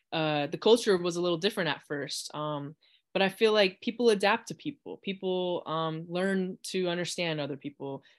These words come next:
Uh, people s-, learn to, um, respect other people after time and getting to know,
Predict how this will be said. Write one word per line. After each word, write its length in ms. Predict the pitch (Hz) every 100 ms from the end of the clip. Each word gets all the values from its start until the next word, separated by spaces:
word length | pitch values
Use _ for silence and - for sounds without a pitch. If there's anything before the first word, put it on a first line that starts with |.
| _
Uh, 160 | 156 147
people 280 | 185 175
s-, 240 | 170 - -
learn 440 | - 170 180 175 165 -
to, 460 | 175 160 160 156 - _ _ _
um, 200 | 165 160
respect 440 | 175 185 254 220 -
other 220 | 156 143
people 360 | - 143 135
after 380 | 135 160 165 170
time 340 | 165 185 190 190
and 120 | 180
getting 240 | 175 175
to 120 | 165
know, 480 | 160 156 170 165 143